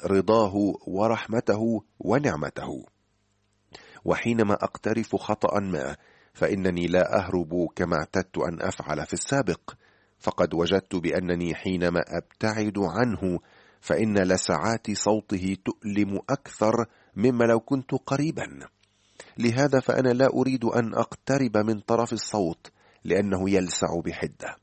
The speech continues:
وهذا يدفعني إلى الاقتراب منه أكثر فأكثر،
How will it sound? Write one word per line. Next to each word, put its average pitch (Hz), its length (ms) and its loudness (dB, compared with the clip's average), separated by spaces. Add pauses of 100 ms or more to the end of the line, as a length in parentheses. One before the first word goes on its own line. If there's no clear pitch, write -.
(560)
وهذا 85 380 2
يدفعني 85 800 -2 (340)
إلى 90 120 2
الاقتراب 87 640 2
منه 85 320 -4 (100)
أكثر 101 380 -4
فأكثر، - 600 -8